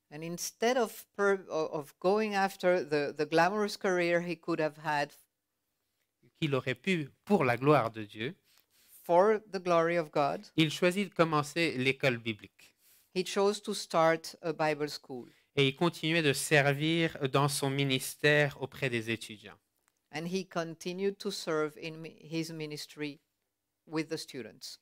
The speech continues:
Speaker 2: Et ce que je me souviens, euh, de, c'est cet étudiant qui étudiait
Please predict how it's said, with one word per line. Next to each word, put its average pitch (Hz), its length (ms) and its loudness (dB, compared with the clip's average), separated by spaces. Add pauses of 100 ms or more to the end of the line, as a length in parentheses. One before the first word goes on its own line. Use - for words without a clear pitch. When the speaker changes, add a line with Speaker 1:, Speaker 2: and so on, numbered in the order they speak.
Speaker 2:
Et 123 60 -20
ce - 100 -20
que 151 120 2
je 147 120 -6
me 143 80 -2
souviens, 143 600 -2
euh, 117 160 -2
de, 113 340 -2 (340)
c'est - 280 -14 (520)
cet 139 180 -2
étudiant 139 460 2
qui 147 120 0
étudiait 131 480 0